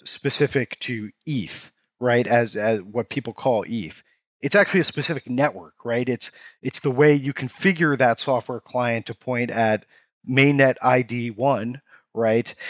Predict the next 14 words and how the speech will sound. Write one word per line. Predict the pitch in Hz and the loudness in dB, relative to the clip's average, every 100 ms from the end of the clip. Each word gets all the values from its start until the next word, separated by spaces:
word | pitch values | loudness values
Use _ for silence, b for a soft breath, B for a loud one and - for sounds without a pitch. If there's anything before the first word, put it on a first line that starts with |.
| B B | B B
And, | 131 127 120 | 2 2 0
and | 135 131 | 0 4
that's | 151 175 - | 6 6 4
the | - 147 | 0 2
network | 147 127 131 | 4 2 -4
you | 127 | -6
want. | 117 92 78 | -6 -6 -6
You | |
want | 120 120 | -6 -6
the | 127 | -6
token | 135 127 120 | -6 -6 -6
on | 110 101 | -8 -2
that | 131 139 - | -2 -2 -2
network. | 117 87 76 64 - | -4 -4 -10 -18 -20